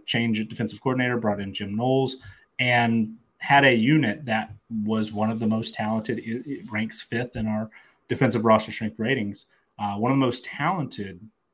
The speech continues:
defenses in the country. And they've finally started to, to play up to that standard. I mean, they're a top ten defense,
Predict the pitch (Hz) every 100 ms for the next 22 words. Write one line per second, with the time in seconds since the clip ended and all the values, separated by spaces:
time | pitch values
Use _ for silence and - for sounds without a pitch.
0 | _ _ 131 117 110 117 107 101 95 92
1 | - 170 170 110 101 - - _ - 123
2 | 117 117 104 - - - - - - 147
3 | 147 131 123 - 127 117 110 - 110 107
4 | - - 107 - 127 113 113 107 - _
5 | - 107 104 92 - - 98 110 - -
6 | - 101 101 104 101 - 110 - 139 143
7 | 135 139 143 139 135 -